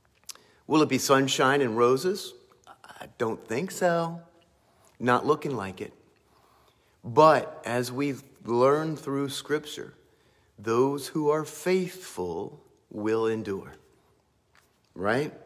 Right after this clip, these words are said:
And we see that, uh, you know, we, I made a few points,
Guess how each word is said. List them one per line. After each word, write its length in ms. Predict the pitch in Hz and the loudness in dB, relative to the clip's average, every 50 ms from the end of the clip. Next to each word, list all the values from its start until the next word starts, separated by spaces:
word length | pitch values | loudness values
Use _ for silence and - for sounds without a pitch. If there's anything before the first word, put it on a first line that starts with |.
| - _ - | -20 _ -6
And 140 | 113 120 | -2 0
we 80 | 131 127 | 0 0
see 220 | 123 - 147 139 123 | 0 2 2 4 6
that, 480 | 123 123 117 117 - - - - - - - - - - - - | 6 6 6 4 0 -2 -10 -16 -18 -20 -20 -20 -20 -20 -12 -6
uh, 180 | 107 113 120 120 | -4 -2 0 2
you 100 | 139 135 | 2 2
know, 100 | 123 120 | 4 4
we, 160 | 120 127 117 - - - - - - - - - - - - | 4 2 2 0 -6 -16 -18 -18 -20 -20 -20 -20 -14 -6 -2
I 60 | 160 | 0
made 200 | 165 170 160 151 | 2 4 6 4
a 40 | 135 | 4
few 300 | 131 - - 170 165 151 | 2 2 0 0 0 0
points, 580 | - - - 127 117 113 123 127 - - - | -2 -2 -2 0 0 0 0 -2 -6 -12 -16